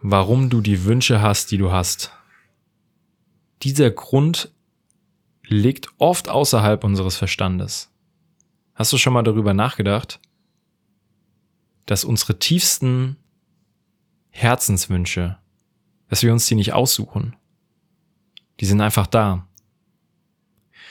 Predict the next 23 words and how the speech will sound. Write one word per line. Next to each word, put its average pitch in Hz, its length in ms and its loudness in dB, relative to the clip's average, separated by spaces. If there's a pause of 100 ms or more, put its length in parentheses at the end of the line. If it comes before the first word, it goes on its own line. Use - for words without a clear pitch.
(160)
Das - 160 -2
bedeutet, 139 600 2
ohne 135 500 2 (340)
zu - 180 -2
deep 143 260 -2
gehen 101 220 0
zu 95 160 -6
wollen 95 240 -2
jetzt, 110 300 -4 (680)
in 135 120 4
dir 147 140 6
steckt 185 360 0
etwas, 120 600 0
was 135 320 0
auf 131 200 -4
die 110 180 0
Welt 123 220 2
gebracht - 580 -2
werden 101 540 0
will. 104 420 2
Etwas, - 400 -2
was - 300 -2
durch 127 420 -2